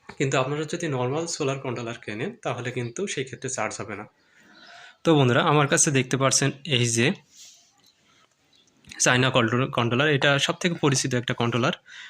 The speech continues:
তো আমি এটা দুই থেকে তিন মাস মতো সর্বোচ্চ ব্যবহার করতে পেরেছিলাম। এই, এই কন্ট্রোলারটির এক বছর গ্যারান্টিও দিয়েছিল, কিন্তু দুই মাসের ভিতরে নষ্ট হয়ে যাওয়ার পরে দোকানদার আমাকে আমার এই কন্ট্রোলারটি কিন্তু ফেরত নেয়নি।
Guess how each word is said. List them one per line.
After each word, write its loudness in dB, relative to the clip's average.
তো -2
আমি 4
এটা 2
দুই 4
থেকে -2
তিন 2
মাস 2
মতো 2
সর্বোচ্চ -2
ব্যবহার 2
করতে -2
পেরেছিলাম। 0
এই, 0
এই 4
কন্ট্রোলারটির 2
এক 2
বছর 0
গ্যারান্টিও 0
দিয়েছিল, 0
কিন্তু -2
দুই 2
মাসের 0
ভিতরে 0
নষ্ট -2
হয়ে -2
যাওয়ার -2
পরে 0
দোকানদার 0
আমাকে -2
আমার 4
এই 4
কন্ট্রোলারটি 2
কিন্তু 0
ফেরত 0
নেয়নি। -4